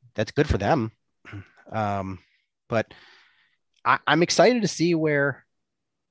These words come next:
where, uh, the, the Cubs go going forward. I think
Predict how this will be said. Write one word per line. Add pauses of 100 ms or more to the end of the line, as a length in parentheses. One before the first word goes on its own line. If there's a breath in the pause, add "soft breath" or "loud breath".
(380)
where,
uh, (1200)
the, (140)
the
Cubs
go (400)
going
forward. (720)
I
think